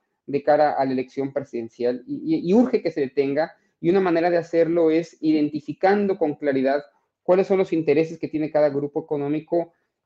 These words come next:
eh, eh, detrás, digamos, de esta crítica aparente a los, a los, eh, em, cuadernos y libros de texto gratuito, que, insisto, aquí son solo, son solo un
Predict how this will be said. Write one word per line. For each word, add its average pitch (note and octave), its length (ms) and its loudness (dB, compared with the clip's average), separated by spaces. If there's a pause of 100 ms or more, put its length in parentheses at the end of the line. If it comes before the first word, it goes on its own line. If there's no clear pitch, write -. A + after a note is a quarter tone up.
eh, C#3 340 -4
eh, C3+ 360 -4 (120)
detrás, D#3+ 480 4
digamos, C#3+ 560 0
de C3 160 0
esta C3+ 260 -6
crítica F3 560 4
aparente C#3+ 580 0
a - 120 -6
los, B2+ 400 -4
a C3+ 60 -6
los, C3 320 -8
eh, A#2+ 400 -6
em, B2 360 -10 (880)
cuadernos C#3+ 480 4
y C#3 40 -4
libros C#3+ 260 0
de B2+ 80 -8
texto C#3 260 -8
gratuito, D#3 340 -4
que, F3 80 2
insisto, F3 280 -4
aquí G#3 140 -4
son G#3 160 -2
solo, G#3 380 2 (300)
son G#3 180 2
solo A3 180 4
un G#3 240 -2